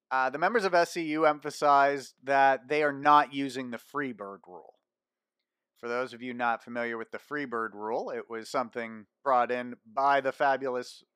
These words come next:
Freebirds. And the rule states that a three-person unit can defend tag titles,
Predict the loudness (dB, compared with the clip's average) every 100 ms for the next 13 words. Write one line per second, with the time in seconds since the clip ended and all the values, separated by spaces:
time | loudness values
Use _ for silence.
0 | _ -8 -6 -6 -6 -10 -16 _ _ _
1 | _ _ -6 0 2 0 0 2 4 4
2 | 2 2 2 0 0 0 0 -4 _ -14
3 | -6 -4 -4 -6 -8 -12 _ _ 0 0
4 | -2 -10 -10 -8 -6 -6 -10 -14 _ _
5 | _ _ _ _ _ _ _ _ -8 0
6 | 2 0 -2 -2 2 2 2 -2 -2 4
7 | 4 4 -4 0 0 0 -4 -6 -10